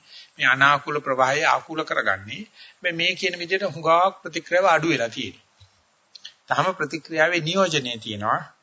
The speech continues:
ඒ වගේම නමුත් දකින්න පුළුවන් දැන්. මම මේක ඍජු කරන්න හදනවා. පිට කට්ටිය දකි කියලා හිතෙනවා. මේ සේරම කෙලෙස්. ඒ එන දේ එන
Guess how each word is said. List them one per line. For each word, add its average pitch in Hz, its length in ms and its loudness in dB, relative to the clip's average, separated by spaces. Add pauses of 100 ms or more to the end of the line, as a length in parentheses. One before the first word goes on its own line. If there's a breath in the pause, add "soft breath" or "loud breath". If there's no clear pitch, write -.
(260)
ඒ 143 80 -2
වගේම 151 260 -2
නමුත් 156 240 -4
දකින්න 156 400 0
පුළුවන් 101 320 -12
දැන්. - 160 -20 (680 soft breath)
මම 139 120 0
මේක 151 160 0
ඍජු 151 240 -2
කරන්න 127 260 4
හදනවා. 113 480 0 (480)
පිට 139 120 -8
කට්ටිය 143 360 -2
දකි 127 340 0
කියලා 143 220 -4
හිතෙනවා. 120 420 -4 (340 loud breath)
මේ 185 160 -4
සේරම 180 520 2
කෙලෙස්. 113 340 -6 (1200)
ඒ 165 200 0
එන 156 220 0
දේ 156 320 2 (520)
එන 147 140 -6